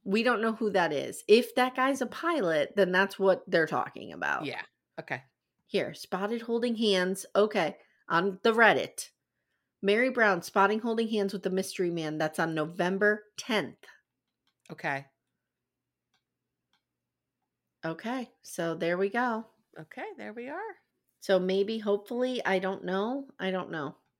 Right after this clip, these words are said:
Speaker 1: She, listen, Mary's not gonna make a good choice. Mary doesn't make good choices.
Speaker 2: No.
Speaker 1: So let's not get excited about it. It's not gonna be a good thing.
Speaker 2: No.
Speaker 1: But you know what?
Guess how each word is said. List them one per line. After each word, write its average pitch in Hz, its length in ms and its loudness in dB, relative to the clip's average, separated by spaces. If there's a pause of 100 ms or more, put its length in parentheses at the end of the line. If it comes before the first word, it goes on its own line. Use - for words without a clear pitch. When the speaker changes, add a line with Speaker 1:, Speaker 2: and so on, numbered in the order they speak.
(800)
Speaker 1:
She, - 320 -4 (800)
listen, 180 460 -4 (760)
Mary's 320 300 2
not 202 180 0
gonna 170 140 -4
make 160 160 -8
a 139 60 -6
good 139 180 -6
choice. - 420 -14 (340)
Mary 247 220 2
doesn't 214 240 0
make 160 180 -6
good 131 120 -8
choices. - 460 -14 (360)
Speaker 2:
No. - 100 -18
Speaker 1:
So - 140 2
let's 208 320 6
not 277 200 4
get 285 120 2
excited 196 400 2
about 151 320 4
it. - 160 2
It's - 160 -8
not 165 220 -2
gonna 220 140 -2
be 233 160 0
a 226 40 0
good 196 220 2
thing. 143 320 -6 (340)
Speaker 2:
No. 220 320 -6 (580)
Speaker 1:
But 339 240 2
you 311 120 -2
know 330 160 0
what? 339 320 0